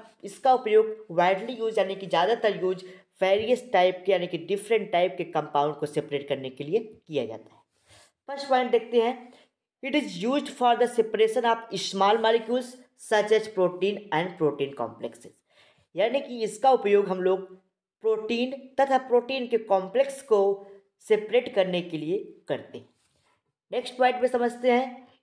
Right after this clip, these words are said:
it is used in the separation of polysaccharide, यानी कि ये पॉलीसैकेराइड को भी क्या करने के लिए, सेपरेट करने के लिए यूज़ किया जाता है।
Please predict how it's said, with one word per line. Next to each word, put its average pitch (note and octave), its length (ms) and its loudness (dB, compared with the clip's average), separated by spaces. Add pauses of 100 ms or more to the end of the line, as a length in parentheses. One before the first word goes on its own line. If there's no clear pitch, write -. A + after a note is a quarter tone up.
it C#4 140 -6
is B3+ 300 -2
used C4+ 280 -2
in C4 220 -6 (300)
the G#3+ 80 0
separation A3+ 560 2
of A#3 140 4 (440)
polysaccharide, G#3 840 -2 (520)
यानी A#3 320 2
कि B3+ 140 -8
ये A#3+ 260 6 (340)
पॉलीसैकेराइड A3 920 0
को A3+ 120 6
भी G3+ 280 -2 (340)
क्या A3+ 120 0
करने G#3 320 0
के G#3 100 -6
लिए, G3 180 2
सेपरेट G3 500 -2
करने F#3 260 0
के F3 120 -8
लिए E3 140 -2
यूज़ G3+ 280 0 (320)
किया D3+ 160 0
जाता A#2 280 -10
है। - 80 -20